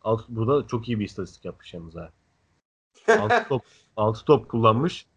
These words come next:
Speaker 1: Üçte üç, iki sayılık, üçte iki, üç sayılık isabet.
Speaker 2: Abi
Speaker 1: Bak.
Speaker 2: De Colo ya. Yani
Speaker 1: Ya
Speaker 2: işte
Speaker 1: o oyun ha-, oyuncu havuzundan da işte.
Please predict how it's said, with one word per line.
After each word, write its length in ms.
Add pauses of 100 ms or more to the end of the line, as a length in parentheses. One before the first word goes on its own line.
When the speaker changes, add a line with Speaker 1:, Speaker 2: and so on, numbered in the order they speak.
(420)
Speaker 1:
Üçte 320
üç, 440 (480)
iki 200
sayılık, 460
üçte 280
iki, 180
üç 80
sayılık 360
isabet. 380 (160)
Speaker 2:
Abi 240
Speaker 1:
Bak. 80
Speaker 2:
De 160
Colo 240
ya. 360 (100)
Yani 540 (960)
Speaker 1:
Ya 100
Speaker 2:
işte 200
Speaker 1:
o 20
oyun 220
ha-, 180 (160)
oyuncu 360
havuzundan 420
da 40
işte. 220